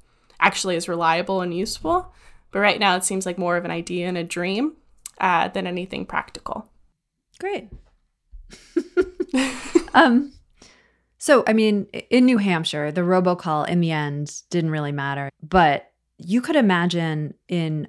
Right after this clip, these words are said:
Speaker 2: other races around the country come November, not the presidential race even, but other smaller races for Congress, whatever,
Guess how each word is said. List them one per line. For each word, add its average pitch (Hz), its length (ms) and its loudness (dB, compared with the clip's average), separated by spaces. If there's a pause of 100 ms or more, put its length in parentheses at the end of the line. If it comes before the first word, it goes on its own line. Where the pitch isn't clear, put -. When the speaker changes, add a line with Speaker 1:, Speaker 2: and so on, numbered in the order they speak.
(140)
Speaker 2:
other 190 440 -2
races 143 640 -8
around 147 320 -6
the 139 80 -12
country 147 600 -10
come 165 180 -4
November, 139 720 -8
not 175 220 -4
the 190 60 -8
presidential 143 540 -8
race 131 280 -12
even, 147 360 -10 (140)
but 151 140 -8
other 156 220 -4
smaller 226 380 -2
races 151 520 -8
for - 120 -18
Congress, - 460 -10
whatever, 156 400 -4